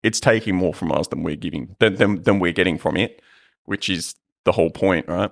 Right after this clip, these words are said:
So as things like Chat G P T and, um, is it G-, G P T?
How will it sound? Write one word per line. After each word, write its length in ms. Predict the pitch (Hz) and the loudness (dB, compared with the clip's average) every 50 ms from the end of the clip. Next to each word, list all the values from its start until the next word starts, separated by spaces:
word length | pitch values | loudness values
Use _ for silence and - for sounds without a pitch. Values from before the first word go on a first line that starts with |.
| _ _ - | _ _ -4
So 220 | - - 98 - - | 2 4 4 4 4
as 180 | 92 95 90 | 4 2 2
things 240 | - - 92 90 - | 2 0 0 0 2
like 320 | 117 82 78 76 - - _ _ _ _ - _ _ _ _ _ _ | 2 2 2 2 -2 -10 _ _ _ _ -20 _ _ _ _ _ _
Chat 300 | - - - 113 - - | -2 2 4 4 4 2
G 160 | - - 95 92 | 0 -2 -2 -2
P 120 | 82 78 | -4 -6
T 380 | - - - 98 95 92 90 85 | -4 0 2 4 4 4 4 4
and, 240 | 82 80 80 82 | 2 2 0 0
um, 380 | 80 73 78 76 69 82 - - | -2 -2 -2 -2 -2 -4 -6 -6
is 80 | - 131 | -6 -6
it 80 | 147 - | -4 -2
G-, 180 | - 139 135 | 0 0 0
G 220 | - - - 139 135 | 0 2 2 2 2
P 220 | - 147 135 139 | 2 2 0 2
T? 120 | 135 - | 2 0